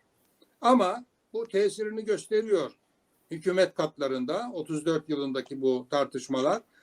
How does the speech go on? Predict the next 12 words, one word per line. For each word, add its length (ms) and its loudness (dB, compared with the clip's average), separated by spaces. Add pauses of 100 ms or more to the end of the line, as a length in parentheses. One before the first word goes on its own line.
(140)
tesirini 540 4
gösteriyor 680 4 (320)
ve 100 4
Atatürk 540 0
öğretmenlik, 800 2 (180)
e, 60 -8
affedersiniz, 920 -6 (420)
e, 180 -2
Nihal 260 2
Atsız 400 -2
öğretmenlikten 1080 0
alınıyor. 520 2